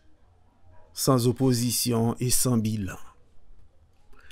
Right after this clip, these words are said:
Installé le mardi vingt juillet deux mille vingt et un à la primature au bicentenaire,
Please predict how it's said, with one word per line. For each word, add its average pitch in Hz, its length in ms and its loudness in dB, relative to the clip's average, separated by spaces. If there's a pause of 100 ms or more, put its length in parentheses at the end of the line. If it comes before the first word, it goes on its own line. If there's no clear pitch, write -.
(180)
Installé 208 520 6
le 170 180 6
mardi 143 600 6
vingt 143 280 0
juillet 135 460 2
deux 120 140 0
mille 123 200 2
vingt 110 260 -2
et 123 380 0
un - 80 -4
à 113 60 0
la 113 120 2
primature 135 1000 0
au 131 120 0
bicentenaire, 123 1000 0